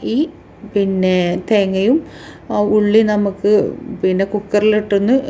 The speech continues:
മൊരിയിച്ചെടുക്കണം. ഗോൾഡൻ കളറായിട്ട് കുക്കറിലിട്ടൊന്ന് മൊരിയിച്ചെടുക്കണം. ഇത് ആ കറക്റ്റ് സമയത്ത് തന്നെ എല്ലാം റെഡി ആയിരിക്കണം ട്ടോ. നമ്മൾ കുക്കറിലേക്ക് നമ്മുടെ മാവ് ഒഴിക്കണ അതേ സമയത്ത് തന്നെ ഈ പിന്നെ തേങ്ങാക്കൊത്തും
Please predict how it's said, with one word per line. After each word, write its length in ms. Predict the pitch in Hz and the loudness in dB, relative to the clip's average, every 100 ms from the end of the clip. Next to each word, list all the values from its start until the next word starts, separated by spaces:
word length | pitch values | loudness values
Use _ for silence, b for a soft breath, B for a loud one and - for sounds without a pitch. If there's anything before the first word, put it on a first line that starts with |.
| - 175 | -4 -2
മൊരിയിച്ചെടുക്കണം. 840 | 196 190 202 196 214 202 196 202 | 0 2 2 2 2 2 0 0
ഗോൾഡൻ 360 | 185 196 190 208 | 0 2 2 0
കളറായിട്ട് 580 | 208 202 196 196 196 302 392 B B 285 - | 0 0 2 0 2 2 0 B B -18 -8
കുക്കറിലിട്ടൊന്ന് 680 | 226 220 214 214 208 208 214 | -6 -2 0 0 0 0 2
മൊരിയിച്ചെടുക്കണം. 760 | 220 190 190 208 196 - 196 254 - | 2 4 4 2 0 -2 -2 -2 -4
ഇത് 200 | 190 196 202 | -4 0 -2
ആ 120 | 208 | -2
കറക്റ്റ് 460 | 208 202 202 - 247 | -2 -2 -2 -4 -2
സമയത്ത് 440 | 247 208 196 196 | 0 0 0 -2
തന്നെ 200 | 202 214 | -2 0
എല്ലാം 380 | 196 190 208 254 | 0 0 2 2
റെഡി 280 | 240 196 202 | 4 2 4
ആയിരിക്കണം 540 | 202 185 185 185 180 180 | 4 4 0 -2 -6 -6
ട്ടോ. 180 | 185 180 175 | -4 -6 -6
നമ്മൾ 220 | 180 180 202 | -6 -4 -4
കുക്കറിലേക്ക് 800 | 220 208 - 196 202 202 202 247 269 | -4 -6 -2 0 2 0 0 2 2
നമ്മുടെ 260 | 214 208 | 0 -2
മാവ് 360 | 208 196 196 214 | -2 -2 0 2
ഒഴിക്കണ 400 | 220 208 208 220 | 2 2 -4 -6
അതേ 320 | 220 190 208 | -4 -2 0
സമയത്ത് 500 | 262 262 202 190 190 190 | 0 0 -2 -4 -4 -4
തന്നെ 280 | 196 214 311 B B B - | -2 -2 -2 B B B 0
ഈ 120 | 202 214 - - | 2 2 0 -2
പിന്നെ 420 | 196 185 180 180 | 0 2 2 0
തേങ്ങാക്കൊത്തും 760 | 180 190 190 190 185 190 196 262 | 2 0 0 -2 -4 -4 2 2